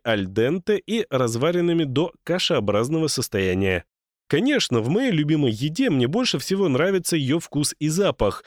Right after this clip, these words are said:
но не менее важны и такие вещи, как маслянистость, хрусткость и лёгкость жевания, говорит Бреслин. Чтобы понять, насколько важна текстура, представьте, что вы убрали из еды всю её жирность, сливочность, сочность или хрусткость.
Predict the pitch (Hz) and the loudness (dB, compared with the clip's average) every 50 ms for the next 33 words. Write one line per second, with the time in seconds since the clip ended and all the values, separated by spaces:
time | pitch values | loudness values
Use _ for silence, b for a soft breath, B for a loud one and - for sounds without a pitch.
0 | B B B B - 131 135 120 113 - - 110 110 113 117 123 165 214 214 165 | B B B B 0 2 2 2 2 0 -2 0 0 2 2 2 2 2 2 2
1 | 127 110 98 101 104 98 107 117 123 - - - 131 127 131 120 - - 117 113 | 2 2 2 2 0 0 0 0 -2 -2 -2 -4 -4 -2 -4 -4 -2 -2 -2 0
2 | 123 165 180 - - 107 - - 120 - - - - 131 147 156 - - 131 113 | 0 0 0 0 -2 -2 -2 -2 -2 -4 -6 -4 -2 0 0 0 0 0 0 0
3 | 107 98 92 90 92 - - - 156 160 - - - B B B B B B - | 0 2 0 0 -2 -4 -2 -2 -2 -2 -2 -4 -12 B B B B B B -2
4 | - 208 226 214 - - - - - 190 185 - - - - - 180 202 180 - | 0 0 2 0 -2 -4 -4 -2 -2 -2 -2 -4 -8 -10 -4 -2 -2 -2 0 0
5 | 139 135 151 170 165 - - - - - - - - - 107 101 110 95 95 92 | 0 0 2 0 0 -4 -4 -4 -4 -4 -6 -8 -6 -6 -2 -2 -2 0 0 0
6 | 90 90 90 90 87 85 82 _ - 131 170 180 160 117 95 87 92 127 135 117 | 0 0 0 0 -2 -2 -4 _ -4 -2 0 0 0 0 -2 -2 -2 -2 -2 -2
7 | - - 98 95 90 80 - _ _ _ _ _ _ _ - - - 262 220 208 | -2 -4 -4 -6 -6 -6 -8 _ _ _ _ _ _ _ -10 -4 -2 0 0 0
8 | 175 - 175 165 175 202 214 180 - - - - 123 123 120 - - 190 190 147 | 0 0 0 0 2 2 0 0 -2 -4 -6 -2 -2 0 0 0 0 0 0 0
9 | 127 - 147 120 123 117 117 131 147 143 131 - 113 92 - - - - 170 175 | 0 -2 0 0 0 0 0 0 -2 -2 -2 -2 -4 -4 -4 -8 -4 -2 0 0
10 | 165 139 113 98 90 B B B B B B - 151 - - - - 285 - - | 2 2 2 2 0 B B B B B B -6 -4 -4 -4 -2 -2 -2 -2 -2
11 | - 190 - - - 180 196 226 208 - - 165 156 180 220 226 220 220 202 - | -4 -4 -2 -2 -2 -2 -2 -2 -2 -2 -2 -2 0 0 0 2 2 0 -2 -2
12 | - 160 165 143 143 143 160 151 175 220 202 - - - 180 175 160 160 170 165 | -2 -4 -4 -4 -4 -4 -4 -2 -2 -2 -4 -4 -4 -2 0 0 2 2 2 2
13 | 143 131 160 220 220 196 196 196 185 - - - - - - - 127 160 202 196 | 2 0 0 0 0 2 0 0 -2 -2 -4 -8 -8 -6 -4 -2 0 0 0 0
14 | 185 - - - 156 151 131 - - - 127 139 147 - - 147 143 131 - - | -2 -2 -2 0 0 -2 -2 -4 -4 -2 -2 0 0 -2 -2 -2 -2 -2 -4 -4
15 | - 139 123 113 110 113 - - - - 156 156 131 - - - - 101 87 - | -2 -2 0 2 2 0 -2 -4 -8 -6 -4 -2 -2 -4 -6 -6 -6 -6 -6 -6
16 | - - - | -10 -14 -20